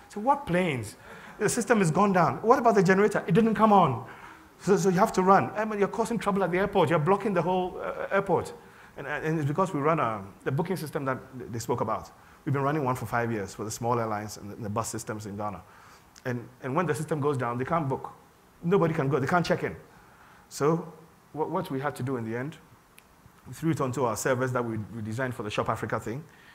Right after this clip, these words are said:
threw it onto those servers. Then we didn't hear from the, the client for, like, three months. So I called him, "Hey, Chaka, what's up with the airline? Is everything okay?" "Oh, Herman, sorry, I forgot to call you. After last time, we've had no problems. What did you do?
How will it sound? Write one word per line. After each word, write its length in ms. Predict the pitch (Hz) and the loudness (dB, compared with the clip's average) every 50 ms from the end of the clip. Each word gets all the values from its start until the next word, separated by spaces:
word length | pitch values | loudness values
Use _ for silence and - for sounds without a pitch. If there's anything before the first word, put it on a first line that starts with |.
| - - - - - - - | -20 -20 -20 -20 -20 -16 -8
threw 120 | - 160 | -4 -2
it 100 | 156 131 | -2 0
onto 160 | 131 120 123 117 | -2 -2 -2 0
those 200 | 127 151 147 - | 0 0 0 2
servers. 400 | 139 131 123 127 139 165 - - - - - - _ _ | 2 2 2 0 -2 -4 -6 -12 -18 -20 -20 -20 _ _
Then 120 | - 156 165 | -8 -6 -4
we 60 | 160 | -4
didn't 180 | 170 202 202 185 | -4 -4 -6 -6
hear 180 | - - 165 | -6 -8 -8
from 160 | 160 - 127 113 | -8 -8 -8 -8
the, 120 | 110 104 - - - - | -8 -8 -10 -14 -18 -18
the 60 | 120 | -18
client 320 | 113 - - 131 135 139 - | -14 -10 -8 -8 -8 -8 -10
for, 100 | - 117 | -10 -10
like, 140 | 104 101 - | -10 -12 -12
three 200 | - - 139 143 | -12 -10 -10 -8
months. 360 | 127 101 95 - - - - _ _ _ _ _ _ _ _ _ | -10 -10 -12 -14 -18 -20 -20 _ _ _ _ _ _ _ _ _
So 160 | - - - 180 | -18 -14 -12 -12
I 60 | 165 | -12
called 280 | - - 226 226 196 | -12 -12 -10 -10 -8
him, 120 | 143 92 104 | -8 -8 -8
"Hey, 160 | 190 214 113 | -8 -8 -8
Chaka, 340 | - - 202 190 - 98 - - _ _ _ _ _ _ _ _ _ _ - | -8 -10 -12 -12 -12 -16 -18 -20 _ _ _ _ _ _ _ _ _ _ -16
what's 160 | 277 - - | -14 -12 -12
up 100 | 233 - | -10 -8
with 100 | 180 165 | -6 -6
the 80 | 165 170 | -4 -4
airline? 320 | 175 165 151 117 98 87 - - - | -4 -4 -6 -6 -8 -12 -16 -18 -16
Is 100 | - - | -12 -10
everything 300 | 254 247 233 - 233 202 | -8 -8 -8 -6 -6 -6
okay?" 300 | 190 - - 170 180 175 - - - - - - - - | -6 -4 -6 -8 -8 -8 -14 -20 -20 -20 -20 -16 -8 -2
"Oh, 360 | 339 370 277 180 - - - - - | 0 2 2 2 0 -2 -10 -10 -6
Herman, 280 | - 302 277 208 160 | -4 -2 -2 -2 -2
sorry, 240 | - - 330 262 226 | -4 0 2 4 4
I 60 | 190 | 4
forgot 220 | - 254 233 269 269 | 2 0 0 0 0
to 60 | 240 | -2
call 240 | 196 - 247 240 226 | -2 0 0 2 2
you. 80 | 185 160 | 2 2
After 180 | 185 - 226 | 2 2 2
last 300 | 214 254 269 302 285 - | 4 6 6 4 4 2
time, 160 | 254 254 247 | 2 2 2
we've 100 | 247 233 | 2 0
had 160 | - 262 285 247 | 2 2 2 4
no 140 | 247 269 | 2 4
problems. 320 | 262 254 240 233 185 165 - | 6 6 6 6 4 2 4
What 140 | 370 415 381 | 4 4 4
did 120 | 294 262 | 4 2
you 120 | 277 294 | 2 4
do? 340 | 277 339 320 196 131 - - | 4 2 2 2 0 -2 -6